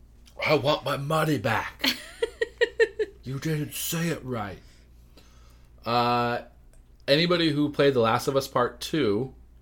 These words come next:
Speaker 1: the Naughty Dog game that had a lot of controversy over stuff
Speaker 2: Mm-hmm.
Speaker 1: and things.
Speaker 2: Stuff and things.
Speaker 1: He was the face capture and voice for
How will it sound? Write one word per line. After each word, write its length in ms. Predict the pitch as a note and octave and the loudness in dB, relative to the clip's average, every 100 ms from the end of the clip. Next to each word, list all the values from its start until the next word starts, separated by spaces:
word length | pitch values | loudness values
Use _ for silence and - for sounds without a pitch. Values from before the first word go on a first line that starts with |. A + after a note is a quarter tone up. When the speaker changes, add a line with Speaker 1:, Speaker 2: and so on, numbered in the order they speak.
| - | -18
Speaker 1:
the 200 | G2 G#2 | -6 -4
Naughty 260 | G#2 G#2 G2+ | 0 -2 0
Dog 380 | G#2 G2+ G2+ F#2 - - G#2+ | 0 -2 -4 -10 -18 -20 -12
game 300 | A2 F#2 G2+ | -8 -6 -6
that 120 | G#2 | -6
had 140 | F2+ F2+ | -8 -8
a 40 | |
lot 140 | F#2+ F#2+ | -8 -8
of 60 | |
controversy 640 | - G#2+ - G2+ G#2 A#2+ A2+ | -6 -6 -4 -6 -4 -4 -2
over 340 | F#2+ F#2+ G2 - - - - - - - - - - - - - | 0 -2 -4 -10 -20 -20 -20 -20 -20 -20 -20 -20 -20 -20 -20 -18
stuff 500 | - G#2 G2 C#3+ - - B3 | -10 -6 -4 -6 -16 -14 -8
Speaker 2:
Mm-hmm. 260 | A3 G#3+ A3+ - - A#2 | -6 -6 -10 -18 -12 -8
Speaker 1:
and 160 | G2 | -6
things. 380 | F#2 G2+ C#3+ - - - | -4 -4 -6 -8 -18 -20
Speaker 2:
Stuff 300 | - F#3+ A3+ | -10 -8 -8
and 100 | B3 | -4
things. 400 | D4+ C#4 C4+ - - - - - - | -2 -4 -6 -14 -20 -20 -20 -20 -18
Speaker 1:
He 160 | - B2+ | -4 -2
was 380 | A2+ A#2 G#2+ G2+ | 2 2 0 -4
the 420 | G#2 G2+ F#2 F2+ - - | -4 -4 -6 -10 -16 -20
face 420 | - - A#2 A#2+ - | -20 -6 -2 -2 -4
capture 680 | - G2+ - G#2+ G2 G2+ - - | -6 -6 -6 -4 -4 -4 -8 -16
and 640 | G2 G2+ G2+ G2+ G2+ G2+ G2 - G#2+ | -10 -6 -6 -4 -6 -6 -10 -14 -14
voice 480 | F#2+ A2 G2+ F#2 | -4 0 0 -2
for 580 | - - G2 G2 F#2 G2 | -8 -4 -2 0 -2 -4